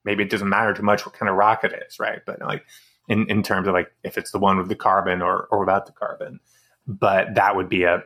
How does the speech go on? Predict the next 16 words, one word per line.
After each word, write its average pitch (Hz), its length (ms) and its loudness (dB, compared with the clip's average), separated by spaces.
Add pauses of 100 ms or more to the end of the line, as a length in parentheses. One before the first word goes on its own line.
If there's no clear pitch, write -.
a 113 60 -2
potential - 760 -4
sort - 200 -18
of - 60 -20 (300)
form 92 260 -4
of, 92 100 -10 (140)
of 110 140 0
durable 92 340 2
storage, - 540 -8
right? 101 180 0 (260)
And 156 100 2
I - 0 -
keep 185 160 0
saying 147 240 2
durable 110 320 2
storage 98 600 0